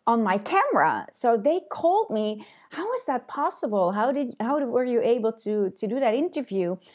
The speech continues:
Because he was, uh, probably too drunk or something to be, to do the interview on the, but he trusted me so much that I would never make him look like an idiot or something on camera. So,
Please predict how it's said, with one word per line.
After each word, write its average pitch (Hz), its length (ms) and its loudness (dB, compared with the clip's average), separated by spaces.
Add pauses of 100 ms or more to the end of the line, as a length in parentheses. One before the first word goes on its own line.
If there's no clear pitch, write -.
(280)
Because 233 340 -2
he 240 100 2
was, 226 200 0
uh, 185 140 -2 (180)
probably 285 360 0
too - 160 -2
drunk 202 480 0
or 190 160 0
something 196 500 -2
to 185 460 -4
be, 214 200 -2
to 214 160 -4
do 214 160 2
the 214 100 2
interview 226 480 0
on 190 360 -4
the, 190 180 -4 (280)
but 285 120 4
he 311 100 4
trusted 330 560 -2
me 233 160 -2
so 320 340 0
much 214 580 -2
that 220 280 0 (320)
I 247 80 0
would 262 220 0
never 277 340 0
make 247 260 -2
him 208 220 -2
look 247 260 -2
like 214 220 -4
an 190 140 -6
idiot 196 500 0
or 190 160 -4
something 185 480 -8
on 180 180 -6
camera. 202 540 -6
So, 202 300 -2